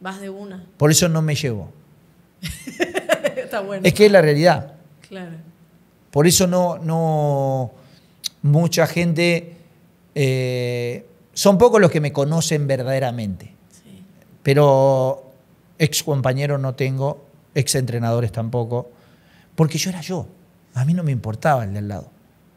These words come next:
Speaker 2: Entonces,
Speaker 1: Claro.
Speaker 2: yo trabajaba yo. Si
Speaker 1: Bien.
Speaker 2: el de al lado hacía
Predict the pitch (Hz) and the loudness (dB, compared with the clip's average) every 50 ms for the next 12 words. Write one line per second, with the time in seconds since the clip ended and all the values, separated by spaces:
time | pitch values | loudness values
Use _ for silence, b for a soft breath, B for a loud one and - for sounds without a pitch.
0 | _ _ _ _ _ _ _ _ _ - 110 101 104 107 117 160 170 170 160 151 | _ _ _ _ _ _ _ _ _ -6 -6 -6 -4 -2 -2 -2 0 2 2 0
1 | 123 113 101 123 135 117 98 92 127 139 127 - - - _ _ _ _ _ _ | 0 0 -2 -4 -6 -6 -6 -6 -6 -8 -8 -8 -12 -16 _ _ _ _ _ _
2 | _ _ - - - 117 120 127 135 151 175 185 165 139 120 - 156 147 139 127 | _ _ -14 -8 -4 -2 0 0 2 2 4 4 4 2 0 -2 -2 0 0 0
3 | 123 120 | -2 -2